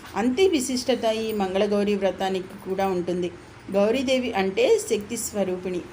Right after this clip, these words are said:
అయిన పార్వతీదేవి. శ్రావణ మంగళవారం గౌరీదేవిని పూజిస్తే స్త్రీలకు దీర్ఘ సుమంగళి యోగం ప్రాప్తిస్తుంది. అలాగే మీ భర్త సంపద విపరీతంగా పెరుగుతుంది.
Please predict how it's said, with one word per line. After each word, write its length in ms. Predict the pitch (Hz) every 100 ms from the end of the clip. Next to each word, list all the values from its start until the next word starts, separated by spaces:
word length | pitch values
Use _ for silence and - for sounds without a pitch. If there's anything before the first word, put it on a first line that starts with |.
| - 185
అయిన 200 | 185 190
పార్వతీదేవి. 800 | 202 196 160 175 190 202 190 175 - - - -
శ్రావణ 360 | - 226 220 285
మంగళవారం 880 | 311 285 262 240 233 - 202 190 196 208 240 -
గౌరీదేవిని 600 | 202 185 196 208 202 196 196
పూజిస్తే 560 | 185 180 190 190 208 269
స్త్రీలకు 540 | - 226 208 233 247 440 508 - - -
దీర్ఘ 280 | 269 302 381
సుమంగళి 500 | 370 262 254 240 233
యోగం 320 | 208 202 214
ప్రాప్తిస్తుంది. 760 | 208 170 175 208 202 202 196 190 -
అలాగే 360 | 180 180 214 381 - - - 233
మీ 100 | 247
భర్త 300 | 233 202 285
సంపద 440 | 277 233 220 214 214
విపరీతంగా 640 | 208 196 214 233 226 226 220
పెరుగుతుంది. 580 | 208 180 190 196 180